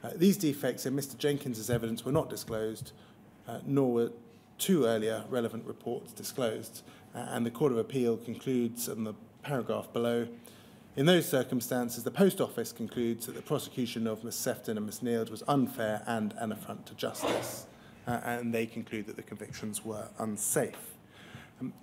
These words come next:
now, if I could take you to your witness statement, <clears throat> that's W I T N zero nine six seven zero one zero zero. Um,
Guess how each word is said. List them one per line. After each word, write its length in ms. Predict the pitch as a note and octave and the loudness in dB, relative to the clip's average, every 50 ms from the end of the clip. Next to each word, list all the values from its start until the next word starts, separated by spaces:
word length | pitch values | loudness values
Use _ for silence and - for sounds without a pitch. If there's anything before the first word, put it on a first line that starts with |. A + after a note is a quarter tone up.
| - - | -8 -2
now, 180 | D3+ C#3+ C#3+ | 2 2 2
if 100 | D3 D3 | 4 4
I 60 | F#3+ F#3+ | 4 2
could 140 | F#3+ G#3+ | 2 2
take 260 | - G#3+ G3+ G3 G3+ - | 2 4 2 2 2 -2
you 60 | F#3 | -4
to 120 | - - | 0 2
your 160 | E3+ D#3 C#3+ | 4 4 4
witness 440 | C#3+ D3 E3+ D#3 - C3+ C3+ A2+ - | 4 2 0 0 0 0 -2 -4 -2
statement, 680 | - A#2+ A#2 A2 - - B2+ B2 F3 F3 - - - - - - - - - - - - - - - - - - - | -4 -4 -4 -4 -4 -4 -4 -4 -4 -4 -4 -8 -12 -12 -12 -14 -14 -16 -16 -14 -16 -16 -16 -18 -20 -20 -4 0 0
<clears throat> 60 | - - - - - G3+ D#3 - - - - - - - - - - - - - - - - - - - - | 2 2 2 4 6 6 6 6 2 -6 -12 -16 -18 -20 -20 -20 -20 -20 -18 -18 -20 -20 -16 -10 -10 -4 0
that's 240 | C3 B2+ B2+ B2+ - | 2 4 4 4 4
W 320 | - E3+ D3 C#3+ C#3 C3 | 4 6 6 8 8 8
I 60 | B2+ B2 | 8 6
T 200 | B2 - C#3 C3 | 4 2 2 4
N 220 | B2+ B2 B2+ B2+ | 4 4 4 6
zero 320 | C3+ F#3+ F#3 D3+ B2 A#2+ | 6 8 8 8 8 6
nine 500 | A#2 A#2 A#2+ A#2+ A2+ A2 A2 A2+ A#2 A2+ - - | 6 4 4 4 2 2 0 0 -2 -4 -4 -4
six 480 | - - - F#3+ - - - - - - | -2 2 2 2 2 0 -2 -8 -8 -6
seven 460 | - - C3 A#2 A2 A#2 A2+ A#2 A#2 | -4 -2 0 0 0 2 2 2 2
zero 400 | A2+ C#3+ D#3 D3 C3 C3 A#2+ A#2 | 4 4 6 6 6 6 4 2
one 420 | A2+ A#2 B2 B2 A#2 A#2 A2+ A2+ - - A2+ | 2 0 0 0 2 0 0 -2 -4 -10 -10
zero 420 | G#2+ A#2 A#2+ A#2 A2+ G#2+ G#2 G#2 | -6 -2 -2 0 0 -2 -2 -4
zero. 540 | G2+ G2+ C3 C3+ B2+ A2 G#2 G#2 A2+ C3+ D3+ D3+ - - - - - - - - - - - - - - - - - - - - - - - - - - - - - - | -4 -2 0 0 2 2 0 0 -2 -4 -4 -6 -10 -16 -20 -20 -20 -20 -18 -18 -18 -18 -20 -20 -18 -16 -14 -14 -14 -14 -14 -18 -20 -20 -20 -20 -20 -20 -20 -20 -12 -8
Um, 160 | - B2+ C3 | -6 -6 -6